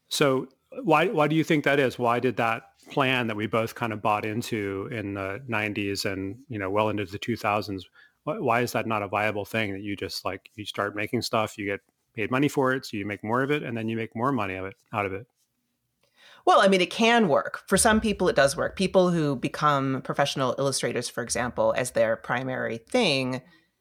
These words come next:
Speaker 2: some are successful at that, and they are able to scale up the number of pieces that they sell, the prices that they can sell them for.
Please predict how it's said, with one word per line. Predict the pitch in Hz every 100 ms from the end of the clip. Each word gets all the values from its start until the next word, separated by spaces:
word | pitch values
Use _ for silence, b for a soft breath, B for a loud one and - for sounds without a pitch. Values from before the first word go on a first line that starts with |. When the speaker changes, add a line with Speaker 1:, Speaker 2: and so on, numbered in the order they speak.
| _ _ _ _ _ _ _ _ _ -
Speaker 2:
some | - 165 147 165
are | 180
successful | 185 196 190 185
at | 143 -
that, | 127 - -
and | 156 151
they | 143 139 135 143 143 - _ _ _ _ _ _ _ -
are | 156 -
able | 156 147 156
to | - - 147 135 131 131 131 135 _ _ _ _ _ -
scale | - - 160 147 139
up | 123 -
the | 127
number | 135 143 131
of | 120 -
pieces | - 151 156 139
that | 143 -
they | 120
sell, | - 185 180 175 170
the | 139
prices | - 151 151 143
that | 135
they | 123
can | 113
sell | - 190
them | 175 170
for. | - 170 156 151 147 143